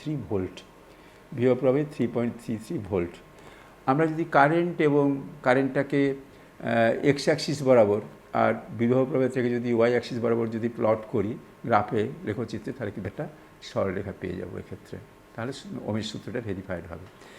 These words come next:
এখানে একটা কথা খেয়াল রাখি, আমরা কারেন্টটা কিন্তু একটু কম রাখার চেষ্টা করছি, তার কারণ কারেন্টটা কম না রাখলে,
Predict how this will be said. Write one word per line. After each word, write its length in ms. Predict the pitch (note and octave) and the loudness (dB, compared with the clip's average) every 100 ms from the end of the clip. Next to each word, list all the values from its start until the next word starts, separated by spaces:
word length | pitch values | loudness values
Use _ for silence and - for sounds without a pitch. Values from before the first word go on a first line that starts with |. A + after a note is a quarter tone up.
| - - | -10 -4
এখানে 200 | E3+ E3+ | -2 2
একটা 420 | D3 D3+ - F#3+ F#3 | 2 2 2 2 2
কথা 200 | E3+ F3 | -2 -2
খেয়াল 260 | - D3 | 2 2
রাখি, 160 | B2+ C#3+ | 2 0
আমরা 120 | D#3 | -4
কারেন্টটা 400 | D3 B2+ C3 D3 | 2 2 2 -2
কিন্তু 280 | D3 F3+ F#3+ A3 - - | -8 -8 -8 -10 -18 -12
একটু 140 | B2 - | -8 -4
কম 280 | C#3 C#3 D3 | 2 4 4
রাখার 220 | D3 D3 | 2 0
চেষ্টা 300 | C3+ A#2+ A#2+ | -4 -2 0
করছি, 400 | G#2 G2 - G3+ - - - - - | -2 -4 -8 -12 -12 -18 -20 -20 -2
তার 160 | B2 | 0
কারণ 320 | A2+ B2 C3+ B2+ | 2 2 2 0
কারেন্টটা 380 | A#2 A#2+ C3 B2 | 2 0 -2 -4
কম 220 | A2+ A2+ | -2 0
না 200 | A2+ A2 | 0 0
রাখলে, 440 | A2 A2+ D#3+ A#2+ | 0 -2 0 0